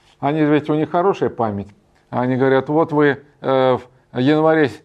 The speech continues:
восемнадцатого года, э, приняли декрет в цик о том, что вы аннулируете все долги царского правительства». А мы это помним. Вообще у буржуёв, надо сказать, память хорошая. Они всё до последней копейки, э, учитывают, э, всё это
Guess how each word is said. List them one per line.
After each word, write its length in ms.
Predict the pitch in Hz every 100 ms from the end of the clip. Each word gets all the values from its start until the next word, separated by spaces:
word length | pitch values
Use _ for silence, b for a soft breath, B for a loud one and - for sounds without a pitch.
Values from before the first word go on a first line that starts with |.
| -
восемнадцатого 720 | 143 170 160 147 147 151 143
года, 460 | 143 147 127 120 - _
э, 400 | 135 131 131 127 120
приняли 420 | 175 214 175 123
декрет 460 | 113 131 143 127 120
в 60 | -
цик 200 | 139 127
о 80 | 123
том, 180 | 135
что 160 | 117 127
вы 100 | 127
аннулируете 640 | 139 156 151 120 117 123
все 300 | 110 139 123 B B
долги 320 | 135 139 135
царского 420 | 127 135 110 135
правительства». 500 | 120 139 117 - - - b b
А 160 | 120
мы 120 | 120
это 180 | 165 214
помним. 500 | - 143 156 139 92 - b b
Вообще 300 | - 127 -
у 100 | 214
буржуёв, 500 | 185 190 175 180 196
надо 160 | 185 175
сказать, 280 | - 175 175
память 320 | 165 170 170
хорошая. 540 | 170 160 175 - 107 - b b
Они 240 | 127 131 170
всё 140 | 185
до 100 | 170
последней 460 | 170 160 165 151 156
копейки, 600 | 160 147 156 156 156 135 B B B
э, 440 | 127 131 131 127 -
учитывают, 800 | 143 135 165 180 180 175 165 165 _ b
э, 280 | 135 123 123
всё 220 | 120 -
это 380 | 165 147 127 120